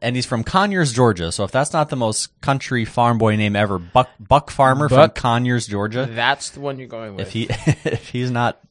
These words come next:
Speaker 1: Southern
Speaker 2: At least get a
Speaker 1: country
Speaker 2: guy
Speaker 1: boy
Speaker 2: like,
Speaker 1: to the core.
Speaker 2: like Stewart or something.
Speaker 1: Tyler Stevenson?
Speaker 2: No, Tyler is so white, it's ridiculous.
Speaker 1: They have Buck Farmer and Spencer Steer.
Speaker 2: Yeah, Steer.
Speaker 1: That's fun.
Speaker 2: It should be Buck Steer.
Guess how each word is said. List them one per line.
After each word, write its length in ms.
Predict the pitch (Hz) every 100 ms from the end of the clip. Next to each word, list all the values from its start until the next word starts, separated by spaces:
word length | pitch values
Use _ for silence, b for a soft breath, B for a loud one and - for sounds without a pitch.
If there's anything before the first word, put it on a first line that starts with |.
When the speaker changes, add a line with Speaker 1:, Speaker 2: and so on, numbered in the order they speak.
| -
Speaker 1:
Southern 580 | - 117 113 110 110
Speaker 2:
At 200 | 113 151
least 420 | 151 170 208 - -
get 280 | 156 160 -
a 20 |
Speaker 1:
country 280 | 131 123 139
Speaker 2:
guy 80 | 151
Speaker 1:
boy 60 | 110
Speaker 2:
like, 80 | 131
Speaker 1:
to 80 | 113
the 100 | 98
core. 260 | - 110
Speaker 2:
like 240 | 87 117 -
Stewart 1000 | - - - - 139 131 113 120 - -
or 100 | 110
something. 560 | - 92 - 90 92
Speaker 1:
Tyler 420 | 110 - 101 113 110
Stevenson? 640 | - 104 139 151 196 214 - _ _ _ _
Speaker 2:
No, 280 | - 165 113
Tyler 340 | 104 147 185 160
is 160 | 127
so 240 | - 139 139
white, 240 | 107 123
it's 160 | 117 -
ridiculous. 400 | 101 107 - 95
Speaker 1:
They 60 |
have 180 | 131 120
Buck 200 | - 143
Farmer 340 | - 117 139 127
and 100 | 95
Spencer 320 | - 110 90
Steer. 360 | - 104 98 - _ _ _ _ _ _ _ _ _
Speaker 2:
Yeah, 340 | 120 143 151
Steer. 400 | 110 - 123 147
Speaker 1:
That's 160 | - -
fun. 240 | - 92 - _ _ - _
Speaker 2:
It 100 | 127
should 140 | 135 190
be 100 | 165
Buck 340 | 113 127 117
Steer. 400 | - - 113 101